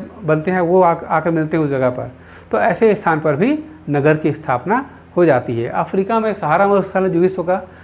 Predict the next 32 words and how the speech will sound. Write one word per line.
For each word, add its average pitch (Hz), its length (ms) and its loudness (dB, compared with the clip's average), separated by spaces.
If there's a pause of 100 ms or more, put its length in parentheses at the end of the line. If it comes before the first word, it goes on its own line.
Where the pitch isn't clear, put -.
(260)
सबसे 147 200 2
बड़ा 214 160 4
मरुस्थल 202 360 2
है। 175 220 -4 (420)
तो 180 80 0
सहारा 170 340 0
मरुस्थल 190 400 0
के 185 140 -4 (500)
जो 180 180 4
पश्चिम 180 440 -2
भाग 147 220 0
है, 123 80 -4
वहाँ 131 220 -2
पर 226 360 -2 (240)
एक 170 160 -4
नगर 151 280 0
है 165 220 -2
जिसको 151 260 -6
कहते 147 220 -8
हैं - 120 -12
टिम्बकटू। 180 640 0 (260)
वो 302 60 -2
इसी 262 260 -2
प्रकार 143 320 -2
का 135 120 -2
नगर 131 260 0
है 190 60 2
जिसको 170 240 -2
मरुस्थलीय 151 460 -2
नगर 147 200 -2
का 147 80 -6
उदाहरण 143 280 0